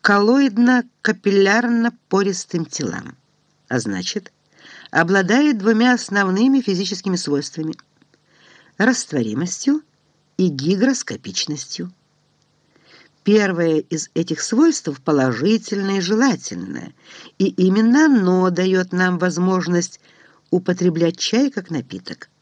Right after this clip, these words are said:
Наоборот, второе свойство, если не полностью отрицательное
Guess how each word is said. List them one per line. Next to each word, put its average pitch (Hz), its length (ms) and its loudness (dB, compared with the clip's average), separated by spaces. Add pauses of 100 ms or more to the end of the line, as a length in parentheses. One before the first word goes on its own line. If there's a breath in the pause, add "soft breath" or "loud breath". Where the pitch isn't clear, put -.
(800)
Наоборот, 170 720 0 (560 loud breath)
второе 320 440 4
свойство, 247 800 2 (520 soft breath)
если 175 340 0
не 156 160 0
полностью 113 800 -2
отрицательное 175 920 -6